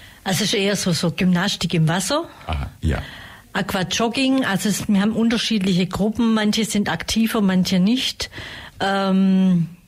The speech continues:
Speaker 1: wir haben eigentlich eine aktive Gruppe, Gruppe, das sind meistens die Morbus Bechterew Gruppe. Ähm, die anderen sind gemischt und die machen wirklich Bewegungen im Wasser,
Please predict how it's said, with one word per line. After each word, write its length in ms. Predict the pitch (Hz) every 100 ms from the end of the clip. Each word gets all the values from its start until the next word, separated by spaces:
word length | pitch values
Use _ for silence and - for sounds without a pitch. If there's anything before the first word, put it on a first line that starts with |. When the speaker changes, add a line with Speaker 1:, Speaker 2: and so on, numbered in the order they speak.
| _ 202
Speaker 1:
wir 180 | 165
haben 100 | 160
eigentlich 240 | 151 147 -
eine 300 | 156 190 139
aktive 420 | 147 - 175 175
Gruppe, 380 | - 196 208 190 - -
Gruppe, 260 | - 208 208
das 160 | 170
sind 200 | - 175
meistens 400 | 170 175 175 156
die 80 | 175
Morbus 340 | 165 156 160 -
Bechterew 460 | 214 - 208 202 -
Gruppe. 400 | - 220 214 220 220 - - - - -
Ähm, 360 | 202 202 196 185
die 120 | -
anderen 360 | 202 202 208
sind 260 | 185 202 185
gemischt 640 | 190 175 233 359 - - -
und 140 | 196
die 100 | 190
machen 360 | 180 175 190 165
wirklich 560 | 170 185 170 - 170
Bewegungen 640 | - 147 180 170 170 160 147
im 160 | 151 151
Wasser, 580 | 226 - 247 240 240